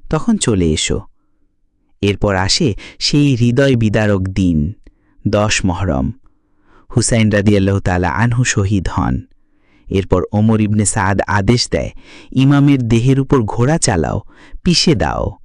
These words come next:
বিবি ফিজা বিবি জয়নাব সালামুল্লাহ আলাইহের অনুমতি নিয়ে সিংহর কাছে গিয়ে তাকে ডেকে বলেন, "তোমার মাওলা শহীদ হয়েছেন,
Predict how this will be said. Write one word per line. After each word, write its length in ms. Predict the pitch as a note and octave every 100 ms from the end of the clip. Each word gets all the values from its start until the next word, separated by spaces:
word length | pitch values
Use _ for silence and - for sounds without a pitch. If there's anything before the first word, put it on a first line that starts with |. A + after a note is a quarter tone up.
| _ _ _ _ _ _ G2+
বিবি 280 | G#2 G2+
ফিজা 480 | G2 A#2+ G#2+ B2+ E2
বিবি 300 | F#2 G#2 G#2+
জয়নাব 400 | G2+ G#2 G#2+ A#2+
সালামুল্লাহ 600 | - A2 G2 G2 F#2+ F#2
আলাইহের 560 | C#2+ G#2 A#2 G#2+ G2 C#2+ -
অনুমতি 480 | G#2 G#2+ G#2+ G#2 G#2
নিয়ে 240 | F#2 F2+ F2+
সিংহর 440 | - G#2 G2+ G#2
কাছে 380 | - F#2 - C#3+
গিয়ে 260 | B2+ C3
তাকে 280 | B2+ G#2+ -
ডেকে 320 | F#2+ F#2 -
বলেন, 460 | G#2 F#2 G#2 A2+ C#2 - - - - -
"তোমার 220 | C#3 C#3
মাওলা 340 | C3+ B2+ C3+ D#3
শহীদ 420 | - C#3+ G#3 G3
হয়েছেন, 540 | C3+ G#2 - F#2 C2+